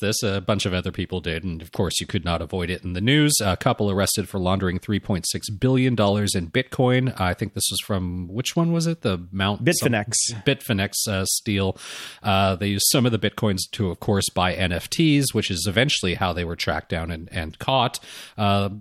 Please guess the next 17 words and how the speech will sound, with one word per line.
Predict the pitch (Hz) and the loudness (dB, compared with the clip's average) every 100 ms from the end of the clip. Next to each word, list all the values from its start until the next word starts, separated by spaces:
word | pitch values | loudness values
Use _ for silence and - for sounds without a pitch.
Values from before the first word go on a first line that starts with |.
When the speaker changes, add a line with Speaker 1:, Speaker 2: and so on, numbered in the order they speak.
| - | -8
Speaker 1:
this | 110 - | -6 -2
is | 98 - - | -2 -4 0
Ilya | 170 196 165 131 | 2 4 4 4
Lichtenstein | 113 156 - 175 147 147 139 135 | 2 0 2 0 2 2 2 2
and | 95 | 0
his | 87 | -2
wife, | 98 117 - | -2 -2 -2
Heather | - 117 117 | -4 -2 0
Morgan, | 98 101 101 104 - | 0 0 -2 -4 -2
who | 110 98 95 - - _ _ _ _ | 0 0 -2 -10 -20 _ _ _ _
started | - - 277 311 | -2 2 4 4
to | 240 | 4
make | 220 208 | 4 2
a | |
career | 156 202 208 | 2 4 4
dispensing | 175 - 190 - 143 | 2 2 2 4 2
advice | 113 170 | 4 2